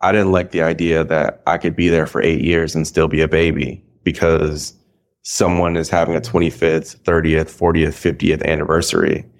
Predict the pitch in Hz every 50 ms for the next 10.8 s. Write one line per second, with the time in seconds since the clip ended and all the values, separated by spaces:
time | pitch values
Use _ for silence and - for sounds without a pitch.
0 | _ _ _ _ _ _ _ - 85 85 82 80 78 80 78 78 76 73 - -
1 | - 82 78 73 71 80 - - - 80 82 80 80 - - 78 76 73 - -
2 | _ _ _ _ - - 101 90 87 82 80 80 73 69 69 - - _ _ _
3 | - 92 95 104 110 98 87 82 82 82 80 78 - - 71 76 80 82 85 80
4 | 95 95 101 95 90 87 80 - - 92 - 85 82 80 80 - - 98 87 82
5 | 78 - - 87 80 82 82 87 95 101 90 82 82 80 - - 80 - - 82
6 | 82 80 - 80 85 82 82 80 - 82 - - _ _ _ _ _ _ - 82
7 | 82 80 - - 78 76 76 76 71 - - 73 67 - - - - 78 71 -
8 | - - - - - - - - - - _ _ _ _ _ _ _ _ _ _
9 | _ - 87 82 76 69 - 85 98 110 104 - - 92 92 104 - 76 78 78
10 | 80 78 78 80 82 80 - 87 85 85 85 82 80 - -